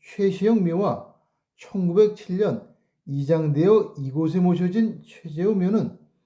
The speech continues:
최시영 당시 동학혁명으로 인한 백성들의 죽음과 무관하지 않을 것으로, 이는 마치 풍수에서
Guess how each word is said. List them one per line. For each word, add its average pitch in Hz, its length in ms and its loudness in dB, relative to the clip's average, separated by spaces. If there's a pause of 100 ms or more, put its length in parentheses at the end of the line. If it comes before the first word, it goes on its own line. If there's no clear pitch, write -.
(340)
최시영 190 560 -2
당시 185 640 -2
동학혁명으로 180 1000 -2
인한 165 380 -4 (580)
백성들의 156 800 0
죽음과 143 760 -6 (380)
무관하지 135 880 -2 (200)
않을 160 240 -2
것으로, - 680 -2 (540)
이는 190 380 2
마치 156 540 -6
풍수에서 151 960 -6